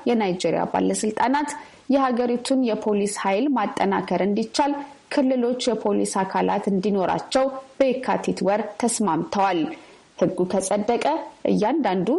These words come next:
የናይጄሪያ ክልል የየራሱ ኃይል እንዲያስተባብር የሚያስችል በህግ የተደገፈ ስልጣን ይኖረዋል። ሆኖም መጀመሪያ አዲሱ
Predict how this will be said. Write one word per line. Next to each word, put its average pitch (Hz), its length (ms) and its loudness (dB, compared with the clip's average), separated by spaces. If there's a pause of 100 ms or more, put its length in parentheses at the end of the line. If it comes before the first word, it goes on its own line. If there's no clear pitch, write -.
የናይጄሪያ 180 720 0
ክልል 277 340 2 (340)
የየራሱ 240 480 2 (120)
ኃይል 220 380 0
እንዲያስተባብር 196 920 0 (100)
የሚያስችል 208 680 0 (160)
በህግ 254 340 0
የተደገፈ 180 640 0 (120)
ስልጣን 226 420 0 (280)
ይኖረዋል። 180 560 2 (560)
ሆኖም 180 320 2 (280)
መጀመሪያ 247 560 0 (220)
አዲሱ 214 320 0